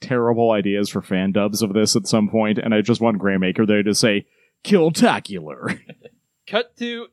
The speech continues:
Speaker 2: the British Foreign Office, where I guess the Prime Minister of Britain or the A E U representative of Britain is like, "Well, this is going much worse than we thought, but are we ready?"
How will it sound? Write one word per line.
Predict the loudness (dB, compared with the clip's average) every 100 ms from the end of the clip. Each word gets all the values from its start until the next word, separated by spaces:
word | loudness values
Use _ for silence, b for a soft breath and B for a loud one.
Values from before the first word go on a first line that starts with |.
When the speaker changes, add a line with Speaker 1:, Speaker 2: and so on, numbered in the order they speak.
| _
Speaker 2:
the | -14
British | -6 -4 -4 -6
Foreign | -2 0 2
Office, | 0 -2 -4
where | -2
I | -2
guess | 0 -2
the | -4
Prime | -6 -2 -2
Minister | -2 -6 -4 -6
of | -8 -8
Britain | -8 -6 -6 -4
or | -4
the | -4 -2
A |
E | 0 0 -4
U | -6
representative | -6 -6 -6 -6 -6 -6
of | -8 -6
Britain | -6 -6
is | -8 -6
like, | -6 B B
"Well, | 2 2
this | 0
is | -2
going | -2 -2 -2
much | -6 -6
worse | -8 -8
than | -10
we | -14
thought, | -4 -4 -4 b _
but | 0
are | 0
we | -2
ready?" | -2 -2 -2 -8